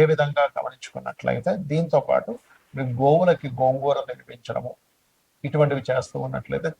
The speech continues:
చాలా అంటే చాలా మటుకు క్లియర్ అవుతుంది. ఇలా ఉన్నప్పుడు ఏంటంటే ఆర్గ్యూ చేయకుండా పక్కకు వెళ్ళిపోవడం మంచిది. ఇంకా ఎక్కువ ఆర్గ్యూ అవుతూ ఉంటే, ముఖ్యంగా పన్నెండవ స్థానాధిపతి దగ్గర సంబంధం వస్తే ఇంకా ఎక్కువ ఇబ్బంది వస్తూ ఉంటుంది. అదేవిధంగా బంధువర్గం మూలంగా కొన్ని అపనిందలు పడడం, "నువ్వు భర్తను సరిగ్గా చూసుకోవట్లేదంట,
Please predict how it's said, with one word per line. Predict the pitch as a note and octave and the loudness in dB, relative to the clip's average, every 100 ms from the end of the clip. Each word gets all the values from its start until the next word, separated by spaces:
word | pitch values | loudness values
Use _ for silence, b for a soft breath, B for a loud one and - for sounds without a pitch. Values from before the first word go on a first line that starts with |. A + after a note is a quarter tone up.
| - | -2
చాలా | - D#3+ D#3+ | 4 6 6
అంటే | D#3 C#3+ | 4 6
చాలా | C3+ C3 | 8 8
మటుకు | B2+ - - - | 2 -6 -12 -6
క్లియర్ | C3 C3 | -2 0
అవుతుంది. | B2 - D3+ | 0 -2 4
ఇలా | C#3 C#3+ D3 | 10 10 10
ఉన్నప్పుడు | E3+ E3+ D#3+ | 4 2 0
ఏంటంటే | D#3+ D#3 C#3+ | 6 12 12
ఆర్గ్యూ | D3+ E3+ - | 10 0 -2
చేయకుండా | E3 E3+ F#3 D#3+ C#3+ C#3+ - _ _ | -2 0 8 12 12 10 -4 _ _
పక్కకు | D3 C3+ D3 | 2 2 0
వెళ్ళిపోవడం | D#3 C#3 C3+ B2+ | 0 2 0 0
మంచిది. | B2 - - C#3+ | -4 -14 -16 -4
ఇంకా | F3+ F3+ | 2 2
ఎక్కువ | - D#3+ C#3+ | 2 8 8
ఆర్గ్యూ | C3+ C#3+ C3+ | 8 4 0
అవుతూ | B2+ C3+ B2+ | -2 -4 -6
ఉంటే, | A#2+ B2+ B2+ | -4 -4 -4
ముఖ్యంగా | B2 - D#3 D3 | -8 -4 0 2
పన్నెండవ | C3+ C3 C#3 C#3 | 2 2 0 0
స్థానాధిపతి | - C3 B2+ B2 A#2+ | 0 0 0 -2 -6
దగ్గర | - A#2+ B2 - | -8 -10 -10 -10
సంబంధం | A#2+ A#2+ B2+ | -10 -8 -10
వస్తే | - - | -10 -10
ఇంకా | B2 B2+ | -8 -8
ఎక్కువ | B1+ B1+ | -10 -8
ఇబ్బంది | B1+ B1 | -6 -8
వస్తూ | - - | -12 -20
ఉంటుంది. | - - _ _ _ _ _ - | -20 -20 _ _ _ _ _ 6
అదేవిధంగా | D#3+ E3 D#3+ D3+ D3 | 6 8 6 8 8
బంధువర్గం | D3+ D#3+ D3+ D3+ D3 C#3 | 8 8 8 4 -2 -4
మూలంగా | C3+ C3+ C#3 - - | -2 2 2 2 -2
కొన్ని | C3+ C3 | 0 2
అపనిందలు | A#2+ C3+ C3 B2+ | 2 -2 -4 -2
పడడం, | B2 A#2+ A#2+ - _ _ - | -2 -4 -6 -8 _ _ -6
"నువ్వు | C3+ B2+ A#2+ | -2 2 4
భర్తను | B2 C#3 C3+ | 4 2 -4
సరిగ్గా | B2 A#2+ A#2 | -4 -6 -8
చూసుకోవట్లేదంట, | A#2 - B2 - A#2+ A#2+ | -12 -10 -8 -6 -4 -2